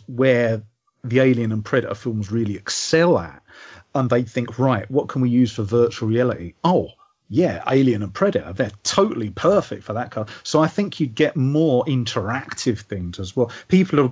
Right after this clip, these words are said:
are, keep on saying, "Oh, when's the next, um, computer game coming out?" And, you know,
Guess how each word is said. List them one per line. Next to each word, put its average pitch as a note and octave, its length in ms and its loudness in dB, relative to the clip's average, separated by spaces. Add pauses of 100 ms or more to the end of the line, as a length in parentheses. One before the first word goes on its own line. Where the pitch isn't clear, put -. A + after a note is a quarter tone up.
are, F3 80 -2
keep - 380 0
on C3 100 2
saying, C#3 300 2
"Oh, E3+ 120 4
when's D#3 260 2
the D3 60 -4
next, - 480 -4
um, C3+ 420 0
computer F3 440 0
game C3+ 280 2
coming B2 360 -6
out?" A#2 140 -2
And, D3 80 -4
you C3+ 60 -2
know, B2 140 -2